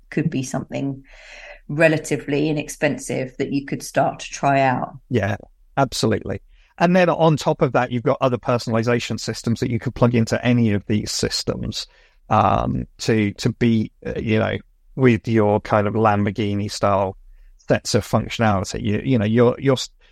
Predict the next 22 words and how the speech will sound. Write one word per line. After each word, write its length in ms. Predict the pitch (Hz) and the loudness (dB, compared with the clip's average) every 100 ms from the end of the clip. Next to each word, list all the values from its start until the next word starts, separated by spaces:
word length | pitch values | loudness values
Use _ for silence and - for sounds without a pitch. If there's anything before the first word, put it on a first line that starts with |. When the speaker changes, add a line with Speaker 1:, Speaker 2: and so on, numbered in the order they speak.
| _ | _
Speaker 2:
these 200 | 160 147 | 2 4
are 60 | 147 | 2
starting 560 | - 151 139 - 127 | 0 2 2 0 -2
costs 300 | 113 123 - | 0 -4 -4
for 80 | - | -6
the 80 | 110 | -6
packages 520 | - 117 113 - 104 | -4 -4 -4 -4 -2
we're 100 | 107 | -2
talking 320 | 92 113 104 104 | 0 -2 0 0
about. 240 | 98 104 | 0 2
Yeah, 140 | 113 | 0
we're 120 | 104 107 | 2 0
talking 320 | 110 101 107 | -2 -4 -2
a 40 | |
hundred 200 | 104 98 | -2 -2
and 100 | 101 | -4
fifty 220 | 110 - | -6 -6
quid 180 | - - | -4 -2
a 60 | 104 | 0
year 240 | 101 101 | 2 0
for 140 | - - | -2 -2
WordPress, 640 | 104 - - - - - | 0 0 -2 -2 -4 -10